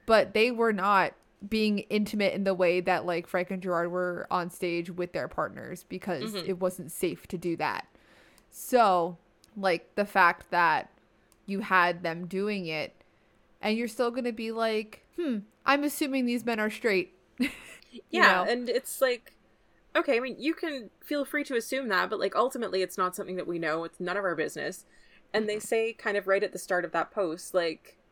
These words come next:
Speaker 2: on the one hand, how empowering for them. And it's like, okay, drill down a little deeper into that. Why might that be empowering?
Speaker 1: Mm-hmm.
Speaker 2: Why might it be empowering for people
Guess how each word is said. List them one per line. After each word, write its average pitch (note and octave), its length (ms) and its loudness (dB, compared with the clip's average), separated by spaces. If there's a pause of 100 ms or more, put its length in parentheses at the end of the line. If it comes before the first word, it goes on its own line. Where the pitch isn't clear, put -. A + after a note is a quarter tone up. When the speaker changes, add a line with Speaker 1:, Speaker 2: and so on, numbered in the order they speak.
(100)
Speaker 2:
on G#3+ 120 0
the G#3+ 80 0
one A#3+ 200 -2
hand, G3+ 220 -6
how F3 200 0
empowering A3 500 0
for E3 180 -4
them. D#3 260 -8
And G3 100 -6
it's F#3+ 160 -8
like, - 200 -6
okay, C4+ 300 -2
drill C4 260 4
down D#4+ 200 -2
a D#4 40 -6
little C#4+ 180 -6
deeper D4+ 260 -2
into F#3+ 160 -4
that. D#3 220 0
Why F#3 140 2
might A#3 220 -2
that A3+ 160 -2
be G#3 120 -6
empowering? G#3 580 0
Speaker 1:
Mm-hmm. - 600 -14
Speaker 2:
Why G#3+ 460 2 (160)
might G#3 240 0
it - 100 -4
be A3 80 -8
empowering E3 680 -4 (460)
for G3 180 -2
people F3+ 520 -6